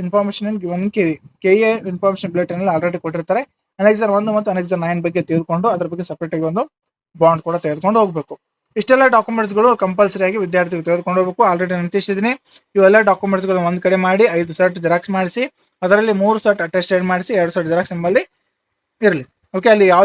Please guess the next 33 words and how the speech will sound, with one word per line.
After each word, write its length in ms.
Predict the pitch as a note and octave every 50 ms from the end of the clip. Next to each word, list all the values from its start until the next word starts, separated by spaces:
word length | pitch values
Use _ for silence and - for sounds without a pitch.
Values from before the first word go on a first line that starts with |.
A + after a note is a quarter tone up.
| G3 F3+
ಜೆರಾಕ್ಸ್ 240 | F#3 F#3+ G3+ G3 - -
ಕೇಳಿದ್ರೆ 240 | F#3+ F#3 F#3 F3+ E3
ಜೆರಾಕ್ಸ್ 240 | E3+ F3+ F#3 F#3+ - -
ಕೊಡಿ, 140 | F#3 F#3 F#3 E3+
ಅಟೆಸ್ಟೆಡ್ 300 | D#3+ F#3 F3 - F#3+ F3 E3+
ಕೇಳಿದ್ರೆ 200 | F3+ E3+ E3 E3 D#3 D3+
ಅಟೆಸ್ಟೆಡ್ 320 | - F3 - G3 F3+ F3+ -
ಕೊಡಿ. 160 | F3+ F3 F#3 F3+ F3 _ _ _ _ _ _ _ _ _ _ _ _ _ _ _ _ _ _ _ _ _ _ _ _ _ _ _ - F#3
ಒಟ್ಟಿನಲ್ಲಿ 440 | F#3 F#3 G#3+ G#3 G#3 G3+ G#3 B3 B3+ - - - - G#3 F#3
ನಿಮ್ಮಲ್ಲಿ 300 | G3+ G#3+ A#3 A3+ A3+ A3 G#3+ G#3
ಕೂಡ 120 | F#3+ G3+ A#3+ A3+ G3
ಎರಡು 160 | G3 G3+ G3+ G3
ಕಾಪಿ 240 | F#3+ F#3 F3 - B3+ C4 -
ಇರಬೇಕು. 320 | F3 E3+ D#3+ F3 E3 - F3+ F3 F3+
ಯಾಕಂದ್ರೆ 340 | F#3+ F#3+ G#3+ G#3 G#3 G#3+ A#3 B3+ - _ - - _ _ - F#3+ G3+
ಒಂದು 140 | A3+ A#3+ A3 -
ಸಲ 100 | A#3+ A3+ A3+ G#3 G3
ಡಾಕ್ಯುಮೆಂಟ್ 420 | G3 F#3 - G#3 G#3 A3 A3 G#3 - - E3+
ಸಬ್ಮಿಟ್ 340 | - D#3+ E3 F3 G#3+ A3 G#3+ G#3
ಮಾಡ್ಕೊಂಡ್ರೆ 440 | F#3+ F3+ D#3+ - E3 D#3+ D#3 F3+ G3 G3+ F3
ಯಾವುದೇ 220 | E3 E3+ F#3+ A3 G#3+ -
ಕಾರಣಕ್ಕೂ 280 | G3 F#3 G3 - - G#3+ G3+
ಅದು 100 | F#3+ - -
ಕೋರ್ಸ್ 200 | G3 A3 G#3+ - - F#3+
ಪೂರ್ತಿ 240 | F#3 F#3 - - A3+ G#3
ಮುಗಿಯೋವರೆಗೆ 440 | G3 F#3 F#3 F3 E3 E3 E3+ G3 A3+ C4+ - _ - - _ _ -
ಅವರು 140 | G#3+ A3 G#3 F#3+
ಡಾಕ್ಯುಮೆಂಟ್ಸ್ 400 | F#3 - - G#3+ G#3 G#3 G3 F#3+ F#3+
ಗಳು, 100 | G3 G#3 G#3 G#3 E3+ F3 E3+
ಯಾವುದೇ 220 | E3+ F#3 G#3+ A3+ G#3 G#3
ಡಾಕ್ಯುಮೆಂಟ್ಸ್ 360 | F#3+ - G3 G3 F#3 F#3 F#3
ಗಳು 100 | F#3+ G3+ - F3
ಕೊಡೋದಿಲ್ಲ. 340 | E3+ F3 F3 E3 E3 E3